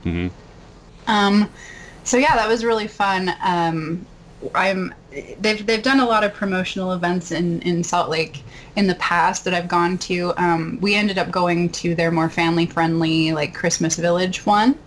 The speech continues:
Speaker 1: Mm-hmm.
Speaker 2: um, which was a ton of fun. They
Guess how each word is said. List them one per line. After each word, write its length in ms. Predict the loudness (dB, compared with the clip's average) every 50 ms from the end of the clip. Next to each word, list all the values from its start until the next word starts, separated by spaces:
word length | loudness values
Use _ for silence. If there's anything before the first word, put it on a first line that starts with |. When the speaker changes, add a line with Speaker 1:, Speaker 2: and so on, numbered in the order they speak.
| -4
Speaker 1:
Mm-hmm. 200 | -2 0 0 0 -2 -4 -8 -16 -20 -20 -20 -10 -4 0
Speaker 2:
um, 500 | 2 4 4 4 4 4 4 2 0 -2 -4 -8 -6 -2
which 200 | 0 0 2 2
was 240 | 2 0 0 0 -2 -6 -2 -2
a 120 | 0 0 0
ton 220 | -2 0 0 0
of 80 | 0 0
fun. 360 | 0 2 2 2 0 -2 -2
They 320 | 0 0 0 -2 -4 -6